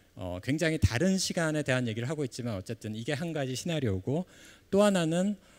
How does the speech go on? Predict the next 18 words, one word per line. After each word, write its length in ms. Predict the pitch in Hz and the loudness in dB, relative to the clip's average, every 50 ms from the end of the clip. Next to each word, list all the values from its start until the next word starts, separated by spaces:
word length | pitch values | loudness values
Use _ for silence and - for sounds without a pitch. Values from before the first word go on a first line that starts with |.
| - _ | -18 _
첫 240 | - - 214 - - | -4 -2 -2 -2 0
번째 580 | - 220 220 214 - - - 190 180 175 170 160 | 2 2 2 2 0 0 2 4 4 6 4 4
급팽창이 560 | - 127 - - 160 156 147 - - 151 143 | 0 -4 -4 -4 -2 -2 -2 -2 0 0 2
있었는데 760 | 120 - - 127 127 117 101 95 98 117 120 123 113 95 90 98 120 | 0 2 2 0 2 2 0 0 2 2 4 4 4 2 0 -4 -4
우리는 240 | 120 117 131 131 123 | 0 2 2 2 2
어쨌든 580 | 107 107 - 151 - - - 147 143 139 135 - - - - - _ - | 2 0 0 0 0 0 0 0 2 0 0 -2 -6 -16 -20 -20 _ -6
급팽창 540 | - - - - 196 180 180 - - 180 165 | -4 -4 2 4 4 4 6 6 4 4 4
우주에 180 | 147 131 147 143 | 4 4 4 4
살고 280 | - 175 165 156 160 | 6 4 6 6 6
있는 140 | 151 147 143 | 6 6 4
건 100 | 147 143 | 4 2
아니니까 640 | 107 92 107 117 120 107 - - 110 107 101 95 - | 4 4 4 4 2 2 0 0 0 0 0 0 -2
그 140 | - 151 147 | -2 -4 -4
후에 480 | 135 - 170 165 160 160 170 180 185 175 - - - - - - - | -4 -2 0 4 6 6 6 6 4 2 -4 -14 -20 -20 -20 -10 0
물질이 340 | 127 127 143 - - 165 165 | 2 2 2 2 2 2 2
만들어졌다는 680 | 139 101 107 120 143 151 147 143 135 - 139 123 120 117 | 4 2 2 4 4 4 4 4 2 0 0 0 0 0
걸 100 | 123 123 | 0 -2
알아요. 400 | 87 82 85 87 85 85 87 95 | -2 -2 -2 -2 -4 -4 -6 -8